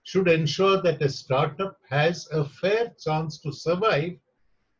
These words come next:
and the focus of the entrepreneur ought to be on how to grow the business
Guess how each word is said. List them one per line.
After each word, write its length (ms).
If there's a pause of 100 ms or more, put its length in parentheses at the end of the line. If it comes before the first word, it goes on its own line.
(140)
and 480
the 100
focus 640
of 200
the 80
entrepreneur 840 (480)
ought 360
to 100 (120)
be 140
on 160
how 200
to 100 (120)
grow 220
the 120
business 580